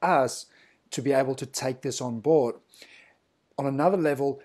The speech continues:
you and I having this conversation right now, me speaking right now about this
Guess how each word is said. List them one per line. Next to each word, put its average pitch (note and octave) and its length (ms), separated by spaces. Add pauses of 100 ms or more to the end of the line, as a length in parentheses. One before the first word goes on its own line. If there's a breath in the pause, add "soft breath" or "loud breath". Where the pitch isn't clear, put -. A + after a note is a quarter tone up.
(100)
you D3+ 180
and D3 140
I E3 140
having D3 280
this C#3+ 180
conversation C3+ 720
right B2 240
now, D3+ 240
me D#3+ 280
speaking D#3+ 520
right C3 200
now C#3 280
about E3+ 600
this C3+ 320